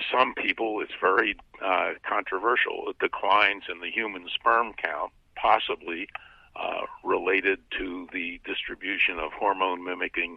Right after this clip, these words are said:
novel chemicals that we manufacture and spread everywhere without the slightest care. Uh, and, uh, if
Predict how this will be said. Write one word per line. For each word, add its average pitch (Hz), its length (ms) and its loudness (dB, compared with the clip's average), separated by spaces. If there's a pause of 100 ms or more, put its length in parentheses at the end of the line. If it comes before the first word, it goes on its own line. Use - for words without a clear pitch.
(220)
novel 87 420 2
chemicals 98 540 -4
that 85 80 -6
we 80 180 -10
manufacture 85 840 -4 (340)
and 82 240 -8
spread 101 280 4
everywhere 87 560 2
without 80 400 0
the - 160 -4
slightest 85 460 -2
care. 90 340 2 (560)
Uh, 82 200 0 (260)
and, 82 400 -4
uh, 80 240 -2 (160)
if 92 180 -2